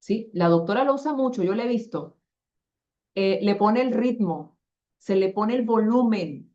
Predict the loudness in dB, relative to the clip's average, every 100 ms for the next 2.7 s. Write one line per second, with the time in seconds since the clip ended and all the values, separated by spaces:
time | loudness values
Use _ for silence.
0 | _ -6 -6 -4 0 0 0 -6 -14 -16
1 | -16 -10 -10 -8 -6 -6 -6 -10 -10 -12
2 | -12 -10 -8 -6 -8 -10